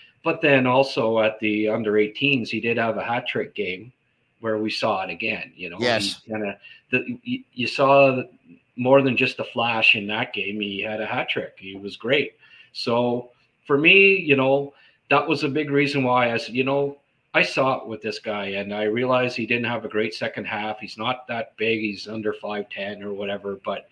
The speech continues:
Speaker 1: you know, or at least that's what we thought. And then I found out later on that he was actually five eleven. But, <laughs> uh, you know, I just, I had to put him back up into the top six. I just, uh, I had seen it, and I agree one hundred percent.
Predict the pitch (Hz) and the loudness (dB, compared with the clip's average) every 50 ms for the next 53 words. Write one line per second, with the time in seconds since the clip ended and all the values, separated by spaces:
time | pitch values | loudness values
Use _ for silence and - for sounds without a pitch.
0 | - - - - - - _ - 98 107 101 95 98 101 - 110 107 104 - _ | -20 -20 -20 -20 -20 -20 _ -8 -6 -6 -4 -2 -2 -2 0 0 0 0 -2 _
1 | _ _ _ - - - - 113 113 110 - - _ _ _ - 113 113 110 - | _ _ _ -12 -12 -10 -4 -2 -2 -2 -2 -6 _ _ _ -2 0 0 0 -2
2 | - - 101 101 92 - - 175 143 131 - - - - - _ _ - 101 104 | -6 -6 -8 -8 -6 -2 2 4 6 6 4 2 -2 -10 -18 _ _ -14 -8 -6
3 | 107 104 101 104 104 - - 113 104 104 101 104 104 104 104 - _ _ - 98 | -4 -4 -4 -4 -6 -6 -4 -4 -4 -2 -2 0 0 0 -2 -4 _ _ -4 0
4 | 107 110 104 104 95 101 104 113 113 107 101 92 101 98 92 101 92 98 98 95 | 2 2 2 2 2 0 0 0 0 -2 -2 -2 -2 -4 -4 -4 -4 -4 -6 -6
5 | 92 90 - 92 90 - - 104 98 92 87 90 95 104 120 - - 80 95 _ | -2 -2 -2 -2 -2 -4 -6 -6 -6 -6 -8 -8 -6 -6 -6 -6 -8 -10 -18 _
6 | _ _ _ _ _ _ - - 104 95 - - - _ _ _ _ _ - - | _ _ _ _ _ _ -4 -2 -2 -2 -2 -6 -10 _ _ _ _ _ -2 2
7 | - - - 131 117 - - - - - 95 - - - - 120 120 113 113 110 | 4 4 6 4 2 0 -4 -16 -20 -20 -20 -20 -16 -6 2 2 4 4 6 4
8 | 107 117 123 135 135 151 156 - - - 123 135 147 151 151 156 156 135 - - | 6 6 6 6 6 4 0 0 0 4 6 8 8 8 8 6 4 2 4 6
9 | 139 131 123 113 113 113 110 - - 117 110 - - 110 104 107 101 98 95 - | 6 6 6 6 4 4 4 4 4 0 0 0 0 -2 -2 0 -2 -2 -4 -4
10 | - 107 101 95 - - - 104 101 - - - 98 98 95 104 104 101 - - | -4 -2 -2 -2 -4 -4 -4 -4 -4 -4 -4 -4 -4 -2 0 0 0 0 0 -6
11 | - - 101 98 98 98 98 - - - - - 196 190 131 127 113 - - - | -8 -4 -4 -2 -2 -2 -2 -4 -6 -8 -8 -6 -4 -2 0 0 0 0 0 -2
12 | 123 123 120 104 90 - - - 98 101 104 104 104 107 104 113 113 110 110 104 | 0 2 2 0 0 -6 -6 -8 -6 -4 -2 0 0 0 0 0 0 0 0 0
13 | - - _ - 117 117 113 120 123 120 117 - - - - - 117 104 87 | -2 -8 _ -6 -6 -4 0 0 0 0 -2 -4 -4 -6 -4 -2 -2 -4 -4